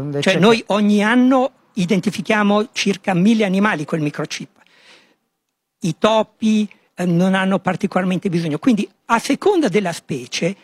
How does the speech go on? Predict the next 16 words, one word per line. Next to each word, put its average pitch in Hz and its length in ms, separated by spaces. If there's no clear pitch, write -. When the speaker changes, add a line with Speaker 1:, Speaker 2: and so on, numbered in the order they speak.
Speaker 2:
noi 277 240
decliniamo 240 720
tutta - 280
una 247 140
serie 240 340
di 190 120
procedure 175 800
per 233 260
portarli 226 760
verso 190 520
essere 185 380
animali 202 460
confidenti 170 680
con 156 180
l'uomo, 151 500
Speaker 1:
Sì. 143 360